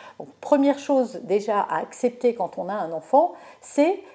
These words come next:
qu'il y a des choses qui ne se prêtent pas et que c'est pas négociable. Vous prêteriez pas à votre mari, <laughs> vous prêtez pas à vos enfants, <laughs> vous n'avez peut-être pas envie de prêter certains de vos vêtements ou de vos bijoux ou votre voiture,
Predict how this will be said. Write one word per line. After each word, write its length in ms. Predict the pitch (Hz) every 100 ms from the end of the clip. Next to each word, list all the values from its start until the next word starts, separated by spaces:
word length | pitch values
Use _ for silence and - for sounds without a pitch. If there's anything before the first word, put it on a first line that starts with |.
| -
qu'il 260 | 262 320 277
y 40 |
a 60 | 220
des 140 | 262
choses 300 | 254 320 330
qui 100 | -
ne 160 | 240 220
se 160 | -
prêtent 460 | 311 311 - 294 294
pas 320 | 175 170 302
et 80 | 233
que 40 |
c'est 180 | - 190
pas 160 | 220 240
négociable. 600 | 240 240 254 - 339 190 180
Vous 120 | 196
prêteriez 580 | - 165 - 156 156 151
pas 180 | 165
à 60 | 165
votre 280 | 170 170 -
mari, 320 | 175 247 349 - - -
<laughs> 340 | 233 277 240
vous 100 | 202
prêtez 360 | 202 - 185 180
pas 180 | - 170
à 40 |
vos 240 | 160 160 180
enfants, 440 | 175 - 339 - 190 - -
<laughs> 300 | 254 254 214
vous 380 | 180 220 240 240
n'avez 320 | 226 220 233
peut-être 320 | 226 226 226
pas 100 | 240
envie 300 | 220 214 226
de 100 | 220
prêter 380 | 208 202 196 226
certains 480 | 214 170 - 185 190
de 100 | 170
vos 200 | 160 165
vêtements 520 | 214 285 - 392 381
ou 80 | 220
de 140 | 190
vos 220 | 170 175 175
bijoux 640 | 180 269 262 330 370 381
ou 140 | 247 190
votre 320 | 180 - 175
voiture, 560 | 160 226 233 - 427